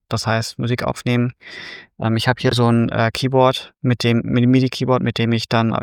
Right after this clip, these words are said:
über den Computer, ähm, Musik ab-, äh, Musik musizieren kann.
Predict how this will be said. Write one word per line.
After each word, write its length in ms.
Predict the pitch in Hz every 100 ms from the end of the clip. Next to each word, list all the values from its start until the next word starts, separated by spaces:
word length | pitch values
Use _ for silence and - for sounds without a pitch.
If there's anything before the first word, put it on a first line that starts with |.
| -
über 140 | 123 117
den 100 | 117
Computer, 500 | 120 127 120 120 117 _ - - - - -
ähm, 460 | - 117 113 113 113 - _ _ _ _ - 277 254 - _ _ _ -
Musik 280 | 127 120 -
ab-, 140 | - - -
äh, 140 | 123 117
Musik 500 | 120 123 - - - _ _ _ _
musizieren 460 | 123 117 - 131 127
kann. 300 | 131 143